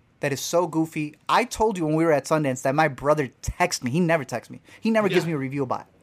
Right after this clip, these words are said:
Speaker 1: anything. He said, "Don't watch part two of You. It is the worst thing that he's ever wasted his time on."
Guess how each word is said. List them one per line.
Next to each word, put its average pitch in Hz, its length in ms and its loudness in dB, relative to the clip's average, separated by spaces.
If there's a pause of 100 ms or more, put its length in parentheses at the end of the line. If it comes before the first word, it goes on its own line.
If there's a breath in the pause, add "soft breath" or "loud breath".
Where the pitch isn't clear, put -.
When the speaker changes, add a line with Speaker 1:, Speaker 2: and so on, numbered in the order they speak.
(140)
Speaker 1:
anything. 156 360 -2 (1300)
He 151 120 -10
said, 127 260 -6
"Don't 165 240 0
watch 151 440 0 (200)
part 151 200 0
two 151 200 -4
of 117 80 -8
You. 110 160 -10 (640)
It 165 100 2
is 151 140 0
the 143 120 -4
worst 156 380 0
thing 165 120 -2
that 151 100 2
he's 135 120 -4
ever 147 160 0
wasted 135 280 -4
his 113 120 -12
time - 240 -12
on." - 80 -20